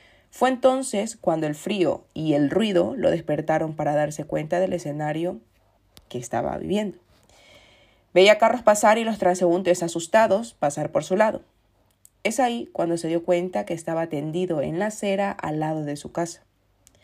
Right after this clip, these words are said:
Lo que más terror le provocó fue ver que la puerta de su casa estaba abierta y lo peor es saber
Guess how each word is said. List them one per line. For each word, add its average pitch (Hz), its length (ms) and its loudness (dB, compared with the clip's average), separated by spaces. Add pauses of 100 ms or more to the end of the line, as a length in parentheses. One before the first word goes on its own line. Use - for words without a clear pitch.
(540)
Lo 185 120 6
que 185 100 6
más 214 160 -2
terror 226 280 0
le 226 80 0
provocó 220 480 -2
fue 180 220 2
ver 190 280 0
que - 80 -2
la 151 160 2
puerta 208 320 0
de 214 120 0
su 269 120 -10
casa - 500 -2
estaba 170 420 -2
abierta 160 640 -4
y - 160 -4
lo 202 180 0
peor 214 340 0
es 165 160 -4
saber 165 320 -4